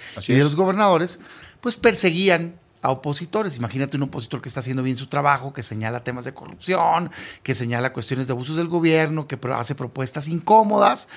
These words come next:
Speaker 2: Pues un gobierno, un gobernador, gobernadora,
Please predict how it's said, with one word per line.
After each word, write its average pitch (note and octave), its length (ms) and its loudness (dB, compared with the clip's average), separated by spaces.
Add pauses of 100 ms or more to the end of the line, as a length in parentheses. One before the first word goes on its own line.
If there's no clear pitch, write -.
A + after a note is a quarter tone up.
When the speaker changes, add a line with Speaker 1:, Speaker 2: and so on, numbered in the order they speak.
(260)
Speaker 2:
Pues - 180 -6
un G#3+ 140 -4
gobierno, F#3+ 480 0
un F#3 80 -6
gobernador, D3 600 2
gobernadora, C3 840 0